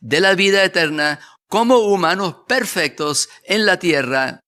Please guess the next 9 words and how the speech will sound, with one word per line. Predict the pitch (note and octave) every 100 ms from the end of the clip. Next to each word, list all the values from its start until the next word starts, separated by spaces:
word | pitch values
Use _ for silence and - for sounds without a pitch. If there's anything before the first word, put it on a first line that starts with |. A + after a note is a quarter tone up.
| _
convertida | E3 C#3+ C3+ A#2+ G#2+ - F3+ C#3 B2+ A#2+ A#2+
en | G#2+ G2+
un | A#2+ A2+ A2+
paraíso. | F#2+ E2+ D#2+ E2+ - - _ _ _ _ _ _ _ _ _ _ _ _ _ _ _ _
La | F3+ G3
Biblia | A#3+ C4+ A#3+ G#3+ G#3 - F3
tiene | - B3+ B3
mucha | G3+ G#3+ B3+ D4 G#3 D#3
información | C3 A#2+ G#2 F2+ F#2 G2+ D#2 - -